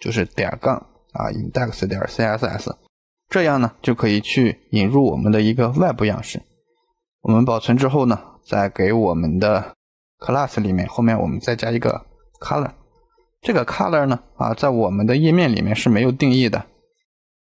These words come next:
我们把它定义到我们的外部的样式了，然后我们来看一下有没有生效。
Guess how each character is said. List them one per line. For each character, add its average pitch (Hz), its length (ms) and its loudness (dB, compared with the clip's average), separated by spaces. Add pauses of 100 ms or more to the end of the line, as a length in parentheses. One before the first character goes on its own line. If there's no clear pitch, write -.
我 110 160 0
们 110 120 4
把 127 140 2
它 110 140 0
定 131 160 2
义 123 100 4
到 120 160 0
我 110 60 -2
们 101 80 -2
的 110 160 2
外 156 200 2
部 113 140 -2
的 101 140 0
样 98 180 0
式 - 140 -6
了， - 120 -8 (100)
然 104 180 -2
后 120 40 -2
我 107 60 0
们 95 100 0
来 101 140 0
看 120 180 0
一 113 40 -4
下 117 120 -2
有 92 120 -2
没 92 100 2
有 110 80 4
生 107 180 2
效。 - 160 -2